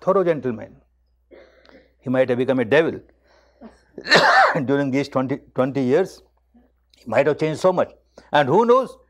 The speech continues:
in the first instant he might have been a devil. Only my sanya said,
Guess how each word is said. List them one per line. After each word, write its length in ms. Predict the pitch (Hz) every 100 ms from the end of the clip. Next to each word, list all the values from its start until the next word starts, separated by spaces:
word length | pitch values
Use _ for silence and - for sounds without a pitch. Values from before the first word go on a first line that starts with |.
| _ _
in 100 | 165
the 80 | 180
first 280 | 185 233 233
instant 280 | 277 226 214
he 60 | 185
might 220 | 175 165
have 100 | 147
been 140 | 151
a 60 | 131
devil. 260 | 120 73 - _ _ _ _
Only 200 | 147 180
my 200 | 165 170
sanya 420 | 180 - 180 254 220
said, 280 | 180 120